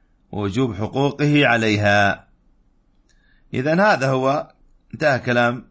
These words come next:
ابن قدامة رحمه الله. إذن الأصل أنه لا يدخل في ملك الإنسان شيء بغير اختياره،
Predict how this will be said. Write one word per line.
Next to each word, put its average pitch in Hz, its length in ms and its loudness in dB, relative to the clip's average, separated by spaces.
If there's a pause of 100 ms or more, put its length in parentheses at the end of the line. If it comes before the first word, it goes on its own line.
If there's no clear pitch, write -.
ابن 92 140 -8
قدامة 101 420 -2
رحمه 95 300 -6
الله. 143 400 -2 (920)
إذن 135 220 -4
الأصل 170 580 -4 (480)
أنه 139 160 -2
لا 202 200 2
يدخل 123 260 -6
في 120 160 -2
ملك 120 240 -4
الإنسان 107 420 -2
شيء 165 420 -2 (440)
بغير 127 340 0
اختياره، 101 640 0